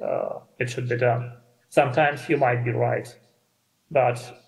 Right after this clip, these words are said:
in this case, you are most likely, you should, you will not be most likely listen to this presentation. So if you don't get the question, if you do not agree with the maintainers, in eighty percent of the cases,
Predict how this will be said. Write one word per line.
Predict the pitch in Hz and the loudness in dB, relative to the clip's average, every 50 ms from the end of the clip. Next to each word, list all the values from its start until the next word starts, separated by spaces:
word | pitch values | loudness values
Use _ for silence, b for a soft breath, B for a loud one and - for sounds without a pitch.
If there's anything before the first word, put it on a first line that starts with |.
| _ _ _ _ _ _ _ _ _ _ _ | _ _ _ _ _ _ _ _ _ _ _
in | - 175 151 | -2 0 0
this | 151 143 151 | 0 0 -2
case, | - - 147 131 135 123 - - | -2 0 0 0 0 -2 -2 0
you | 143 127 | 0 2
are | 117 120 | 2 2
most | 127 120 - | -2 -2 0
likely, | 143 127 123 123 123 - 175 | -2 -2 -2 -2 -4 -4 -2
you | 156 147 | -2 -2
should, | - - 175 180 160 135 | 0 0 0 0 0 0
you | 143 139 | 2 2
will | 151 143 | 2 2
not | 127 120 120 123 | 2 2 0 -2
be | 123 | -4
most | 120 120 - - | -6 -8 -4 -4
likely | 127 113 117 - 123 | -4 -4 -4 -4 -6
listen | 123 123 - - 139 123 | -6 -6 -8 -10 -16 -18
to | 120 127 | -16 -16
this | 131 123 - | -16 -16 -12
presentation. | - - 127 - - 123 - - - - - - - - _ _ _ _ _ _ _ _ _ _ _ _ _ _ _ _ _ | -12 -12 -10 -10 -12 -10 -10 -8 -8 -8 -10 -14 -18 -20 _ _ _ _ _ _ _ _ _ _ _ _ _ _ _ _ _
So | _ - - - 65 - - - - - - - - _ _ _ _ _ _ _ _ _ _ _ - 165 131 127 - - _ - | _ -10 -6 -4 -4 -2 -4 -4 -6 -6 -10 -14 -20 _ _ _ _ _ _ _ _ _ _ _ -14 -12 -12 -12 -16 -16 _ -6
if | 180 175 160 - - - 160 | -4 -4 -4 -6 -10 -10 -4
you | 147 147 147 147 143 139 135 120 123 - - - - _ | -2 2 2 2 2 2 0 -2 -2 -6 -12 -18 -8 _
don't | - 139 123 131 123 - | -2 0 0 -2 -2 0
get | 131 123 123 | 0 0 0
the | 123 120 - | -2 -6 -4
question, | - 139 135 123 - - - 131 127 127 120 - - _ _ _ _ _ _ _ _ _ | -2 -2 -2 -2 -2 -6 -6 -6 -6 -8 -10 -12 -16 _ _ _ _ _ _ _ _ _
if | 156 143 127 123 - | -2 0 0 0 0
you | 143 139 131 135 - | 0 0 0 -2 -2
do | - 156 151 | 0 0 2
not | 139 135 123 120 120 - | 2 0 -2 -4 -4 -8
agree | 131 123 127 131 135 131 | -8 -4 -4 -2 0 0
with | 123 117 113 | 0 0 2
the | 123 | 0
maintainers, | 120 120 120 120 120 - 127 123 117 113 117 - - _ _ _ _ _ _ _ _ _ _ _ _ _ _ _ _ _ _ _ _ _ _ _ | 0 0 0 0 -2 -2 -2 -2 -2 -4 -4 -8 -14 _ _ _ _ _ _ _ _ _ _ _ _ _ _ _ _ _ _ _ _ _ _ _
in | - 208 202 - - | -4 -4 -2 0 2
eighty | 190 165 151 - - - - | 2 2 2 2 -2 -2 -2
percent | - 127 - 151 143 127 123 | -2 0 2 0 0 0 -2
of | 123 117 117 | -4 -4 -4
the | 120 123 | -6 -6
cases, | 123 143 131 123 120 - 151 - - - - - | -4 -2 -2 -2 -4 -6 -8 -10 -12 -14 -20 -20